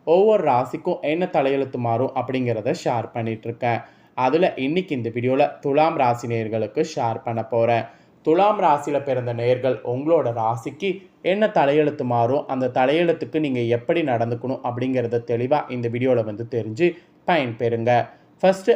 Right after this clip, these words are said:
என்ன கிரக பயிற்சி நடக்க போகுதுங்கிறத சொல்றேன். மே மாதத்துல குரு பயிற்சி தாங்க நடக்க போகுது. இந்த குரு பயிற்சி நடக்கிறதுனால தான் துலாம் ராசிக்காரங்களுக்கு என்ன நடக்க போகுதுங்கிறத இந்த வீடியோல வந்து சொல்ல போறேன்.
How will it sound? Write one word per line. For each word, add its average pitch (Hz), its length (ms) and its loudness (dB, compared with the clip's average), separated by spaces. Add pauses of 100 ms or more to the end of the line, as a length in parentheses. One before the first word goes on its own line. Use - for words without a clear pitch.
என்ன 180 280 0
கிரக 156 320 2
பயிற்சி 165 440 0
நடக்க 131 400 0
போகுதுங்கிறத 143 640 2
சொல்றேன். 117 540 0 (400)
மே 160 220 2
மாதத்துல 143 720 2
குரு 160 240 2
பயிற்சி 139 360 0
தாங்க 113 300 -2
நடக்க 117 420 -2
போகுது. 120 380 4 (340)
இந்த 113 220 -6
குரு 139 280 2
பயிற்சி 156 340 0
நடக்கிறதுனால 120 840 0
தான் 151 220 2 (240)
துலாம் 165 400 2
ராசிக்காரங்களுக்கு 135 1000 0
என்ன 135 260 0
நடக்க 127 380 2
போகுதுங்கிறத 131 800 0
இந்த 120 180 -4
வீடியோல 123 380 0
வந்து 107 240 -6
சொல்ல 110 380 -4
போறேன். 117 500 2